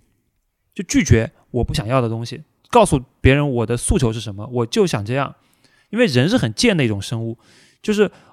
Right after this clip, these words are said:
<laughs> 有时候你越是对他好，他越是对你爱答不理，对吧？这就是为什么我们往往会发现那个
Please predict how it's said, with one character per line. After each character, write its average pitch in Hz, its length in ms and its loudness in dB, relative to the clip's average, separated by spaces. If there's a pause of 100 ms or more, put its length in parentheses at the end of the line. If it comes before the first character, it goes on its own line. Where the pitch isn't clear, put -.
(260)
<laughs> - 480 -10
有 190 140 8
时 226 120 2
候 240 160 6
你 160 100 2
越 226 160 6
是 - 100 0
对 233 120 2
他 226 120 4
好， 123 360 -4
他 185 100 -2
越 226 160 4
是 190 80 -6
对 220 100 -2
你 151 100 0
爱 208 220 2
答 151 160 2
不 147 160 0
理， - 200 -4 (200)
对 180 80 -10
吧？ 175 80 0
这 254 140 -2
就 247 60 2
是 208 80 -4
为 226 100 2
什 175 100 0
么 185 80 2
我 151 140 4
们 131 140 0
往 147 120 4
往 151 140 0
会 147 180 2
发 165 200 0
现 156 340 0 (240)
那 160 160 0
个 120 340 0